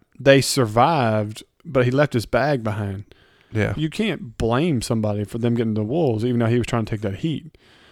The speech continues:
Speaker 1: I think the only thing that was probative from what he said was, is that Rick's plan has brought less, you know, has brought only, you know, saved us from over half of what's not here and so on. And, um,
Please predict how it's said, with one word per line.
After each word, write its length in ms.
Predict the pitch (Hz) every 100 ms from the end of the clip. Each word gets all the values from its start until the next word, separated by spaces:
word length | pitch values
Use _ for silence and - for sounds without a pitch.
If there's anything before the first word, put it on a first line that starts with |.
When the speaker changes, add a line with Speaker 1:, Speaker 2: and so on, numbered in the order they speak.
| _ -
Speaker 1:
I 80 | 156
think 160 | 156
the 60 | 127
only 140 | 131
thing 140 | 123 123
that 60 |
was 100 | 107
probative 480 | - - 160 156 113
from 140 | 104
what 100 | 107 104
he 60 |
said 320 | 101 117 110
was, 240 | 110 110 104
is 180 | 107 104
that 240 | 107 101 -
Rick's 380 | - 123 147 170
plan 640 | - 123 110 107 101 101 - _ _ _ - _ _
has 220 | 120 110
brought 360 | 117 120 113 120
less, 400 | 120 117 113 -
you 200 | - 139
know, 180 | 113 107
has 220 | 104 107
brought 400 | 120 117 107 110
only, 500 | - 131 120 110 107
you 360 | 107 107 - 123
know, 180 | 113 110
saved 420 | - 139 120 113
us 160 | 117 107
from 220 | 120 113
over 280 | 127 117 101
half 420 | 95 151 131 -
of 100 | 117
what's 260 | 117 117 -
not 240 | 127 156
here 400 | 107 104 98 98
and 220 | 98 98
so 300 | - 160 139
on. 260 | 113 104 101
And, 260 | 104 98 - - - - - _ -
um, 400 | 117 107 104